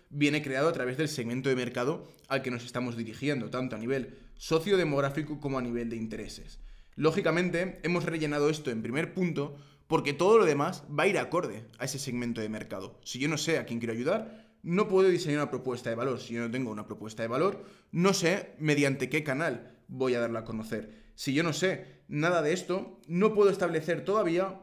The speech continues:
una relación con los clientes. Como vemos, estamos siguiendo el paso correcto para rellenar este Business Model Canvas. Una cosa nos va llevando a la siguiente, nos lleva a la otra. Entonces, relaciones con clientes. Esto va a ir muy ligado, por supuesto,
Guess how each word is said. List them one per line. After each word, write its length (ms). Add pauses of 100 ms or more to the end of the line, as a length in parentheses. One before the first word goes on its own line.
una 200
relación 560
con 140
los 160
clientes. 480
Como 240
vemos, 320 (220)
estamos 360
siguiendo 340
el 100
paso 320
correcto 580 (260)
para 200
rellenar 420
este 240
Business 280
Model 280
Canvas. 400
Una 180
cosa 440 (260)
nos 240
va 80
llevando 280
a 40
la 80
siguiente, 540
nos 180
lleva 200
a 20
la 100
otra. 240 (760)
Entonces, 320
relaciones 400
con 180
clientes. 640 (120)
Esto 240
va 100
a 20
ir 100
muy 160
ligado, 640
por 160
supuesto, 640